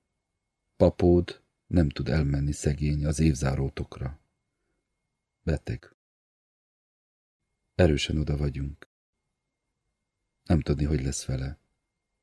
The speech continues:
Mert erősen beteg szegény. Amilyen kemény, deli ember volt, pontosan úgy le van járva szegény.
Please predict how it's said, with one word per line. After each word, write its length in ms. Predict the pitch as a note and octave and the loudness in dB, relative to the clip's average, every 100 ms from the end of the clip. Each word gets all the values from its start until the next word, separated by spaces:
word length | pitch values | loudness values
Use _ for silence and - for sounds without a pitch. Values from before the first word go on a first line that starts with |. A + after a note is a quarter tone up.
| _ _ _ _ _ _ _ _ _ _ _ _ _ _ | _ _ _ _ _ _ _ _ _ _ _ _ _ _
Mert 180 | D2+ - | -4 2
erősen 400 | D#2+ C2 - C#2 | 2 2 0 -2
beteg 260 | C2+ - | -2 -6
szegény. 520 | - - B1 C2+ B1+ - _ _ _ _ _ _ _ _ _ _ _ _ _ _ _ _ _ _ _ _ _ | -8 -10 -8 -10 -12 -16 _ _ _ _ _ _ _ _ _ _ _ _ _ _ _ _ _ _ _ _ _
Amilyen 320 | E2+ E2+ D#2 | 0 2 2
kemény, 520 | - F#2 F2+ F2+ F2+ F2 | 2 2 4 2 0 -2
deli 280 | E2+ E2 | 2 4
ember 380 | E2+ D#2+ D#2 D#2+ | 4 4 2 2
volt, 480 | E2 E2+ E2 _ - _ | 2 2 0 _ -20 _
pontosan 460 | - E2 - - C#2+ | -2 0 0 -4 -2
úgy 160 | D2 | -2
le 120 | D2 D2+ | 0 -2
van 180 | D2 | 0
járva 460 | D2+ D2 D2+ C#2 C#2+ | 0 0 -2 -4 -6
szegény. 540 | - - - C#2 C2+ | -6 -8 -6 -8 -8